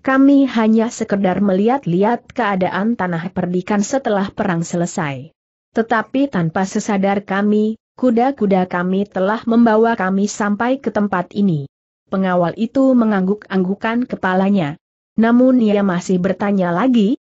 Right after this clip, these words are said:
"Kemanakah kalian akan pergi kemudian?" "Aku akan bertemu dengan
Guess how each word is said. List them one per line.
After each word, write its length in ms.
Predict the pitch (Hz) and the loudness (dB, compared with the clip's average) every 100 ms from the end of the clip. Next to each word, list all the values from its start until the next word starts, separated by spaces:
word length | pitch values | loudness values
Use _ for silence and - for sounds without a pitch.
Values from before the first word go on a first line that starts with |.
| _ | _
"Kemanakah 720 | 226 226 202 202 196 247 269 254 | 0 2 2 0 -2 -2 -4 -2
kalian 480 | 180 202 220 220 233 | -2 0 0 0 -2
akan 400 | 202 190 208 202 | -4 -4 -4 -4
pergi 480 | 196 208 226 262 262 | -4 -2 0 -2 -2
kemudian?" 560 | 202 196 196 208 302 - _ _ _ | -2 0 0 0 -2 -8 _ _ _
"Aku 320 | - - 294 277 | -8 -4 -2 -2
akan 480 | 226 214 233 240 | -2 -2 0 0
bertemu 440 | 208 208 226 226 240 | 2 0 0 2 2
dengan 320 | 226 196 175 | 0 0 0